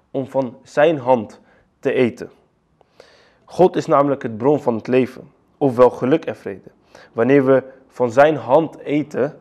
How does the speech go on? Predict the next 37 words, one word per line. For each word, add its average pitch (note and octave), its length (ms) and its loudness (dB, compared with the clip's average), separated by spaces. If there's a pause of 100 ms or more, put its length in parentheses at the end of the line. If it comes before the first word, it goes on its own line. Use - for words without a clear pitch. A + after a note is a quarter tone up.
(240)
raken A#2+ 400 4
we A#2 80 0
verzadigd, B2+ 640 2
voelen B2 260 -8
we A2 60 -10
ons B2+ 200 -10
gelukkig C#3+ 460 -6
en A#2 100 -8
vredig. - 580 -6 (600)
Zoals B2+ 320 -2
Jezus C3+ 380 -4
zelf C#3+ 340 2 (400)
in C3 120 -4
Johannes B2+ 600 0
zes C#3 200 -2
eenenvijftig C3+ 560 -2
heeft A#2+ 160 -8
gezegd, - 520 -8 (520)
"Ik C3+ 280 -2
ben C#3 140 2
het C3 120 -2
levende C3+ 440 -2
brood, B2+ 480 0 (340)
dat A2 180 -2
uit B2+ 160 2
de A#2 80 2
hemel C#3 340 2
nedergedaald B2 720 -2
is. - 260 -20 (380)
Als - 200 -8
iemand E3 260 2
van A#2 240 -4
dit C#3 220 2
brood B2+ 280 2
eet, D3 360 -4 (100)
zal B2 260 -2
hij A#2+ 280 0